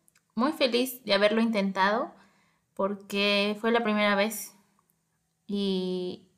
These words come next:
tenía muchísimo miedo, pero me gusta predicar con el ejemplo y, pues, lo hice aún con todo y miedo. Y esto me,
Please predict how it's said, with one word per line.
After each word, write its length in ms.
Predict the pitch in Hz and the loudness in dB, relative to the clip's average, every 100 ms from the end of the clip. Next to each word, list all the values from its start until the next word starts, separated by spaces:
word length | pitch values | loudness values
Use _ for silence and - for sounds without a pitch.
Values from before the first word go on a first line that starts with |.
| _ | _
tenía 320 | 190 202 202 | 0 2 2
muchísimo 640 | 214 226 240 233 226 208 | 2 2 0 0 2 2
miedo, 400 | 202 202 202 262 - - _ _ _ _ _ _ _ | 0 0 -2 -6 -10 -20 _ _ _ _ _ _ _
pero 640 | 226 233 240 285 320 - _ _ _ _ _ _ _ _ _ | 0 2 2 0 -2 -12 _ _ _ _ _ _ _ _ _
me 120 | 202 | -6
gusta 540 | 196 220 220 233 226 226 | -2 -2 -2 0 0 0
predicar 500 | 202 190 190 208 220 | 0 -2 -2 -2 -2
con 180 | 247 226 | -2 0
el 160 | 196 | 0
ejemplo 600 | 190 220 214 214 220 233 254 - _ _ | -2 0 0 0 -4 -8 -10 -20 _ _
y, 380 | 208 202 196 185 185 | -8 -4 -2 -2 -4
pues, 400 | 185 180 170 - - _ _ _ _ _ _ _ _ _ _ 185 | -2 -2 -2 -6 -8 _ _ _ _ _ _ _ _ _ _ -2
lo 160 | 190 | 0
hice 340 | 220 233 254 - | 0 0 -2 0
aún 420 | 202 214 254 - | 0 2 -2 -4
con 220 | 220 208 | -6 -6
todo 180 | 196 202 | -4 -4
y 80 | 196 | -4
miedo. 400 | 190 190 202 - - _ - _ _ | -4 -4 -6 -10 -16 _ -20 _ _
Y 240 | 202 196 202 | -10 -8 -8
esto 320 | 202 - 226 | -6 0 2
me, 640 | 214 190 190 180 175 180 | 4 4 4 2 0 -2